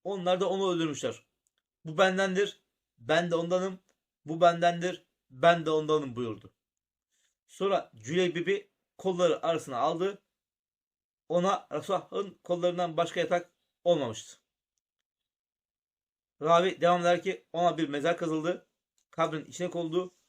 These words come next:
Gusledildiğini zikretmedi. Ee, savaş meydanında öldürülen bir şehit olduğu için gusledilmiyor tabii ki. Şimdi Cübeyb radıyallahu anh'la ilgili bir ayrıntı var.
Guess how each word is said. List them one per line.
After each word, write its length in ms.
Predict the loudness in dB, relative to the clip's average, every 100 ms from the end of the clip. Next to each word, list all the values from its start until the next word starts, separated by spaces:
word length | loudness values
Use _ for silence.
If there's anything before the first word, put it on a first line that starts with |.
| _ _ _ -20 _
Gusledildiğini 760 | -10 -6 -6 -8 -8 -6 -8 -10
zikretmedi. 600 | -10 -4 -4 -4 -12 -14 _ _ _ _ _ _ _ _ _ _ _ _ _ _ _ _ -14
Ee, 360 | -10 -8 -8 -10 -16 _ _ _ _ _ _ _ _ _ _ _ _
savaş 340 | -2 0 0
meydanında 340 | -2 -4 -4 -4
öldürülen 360 | -4 -2 -4
bir 60 | -4
şehit 220 | -8 -6
olduğu 160 | -6 -8
için 260 | -12 -14 _ _
gusledilmiyor 720 | -20 -20 -10 -8 -8 -8 -10
tabii 260 | -12 -14 -12
ki. 200 | -14 -18 _ _ _ _ _ _ _ _ _ _ _ _ _ _ _ _ _ _ _ _ _ _ _ _ _ _ _ _ _ _ _ _ _ _ _ _ _ _ _ _
Şimdi 280 | -14 -8 -6
Cübeyb 340 | -2 0 0 -4
radıyallahu 320 | -2 -2 -2
anh'la 60 |
ilgili 220 | -4 -6 -6
bir 140 | -2
ayrıntı 300 | -2 -2 -6
var. 300 | -8 -10 -20